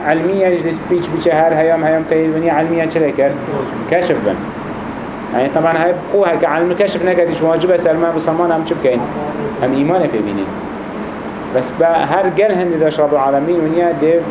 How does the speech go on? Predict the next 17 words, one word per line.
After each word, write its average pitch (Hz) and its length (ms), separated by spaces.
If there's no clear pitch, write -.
مروفیش 151 460
ونیا 147 180
سر 160 240
واشورانه 131 500
حد 117 220
کد - 40
و 110 320
دیار 143 260
کد 147 260
هشتو 139 340
و 117 60
یوریکم 147 500
آیاتی. 101 680
فأی 180 380
آیات 131 500
الله 113 280
تنکرونه؟ 101 840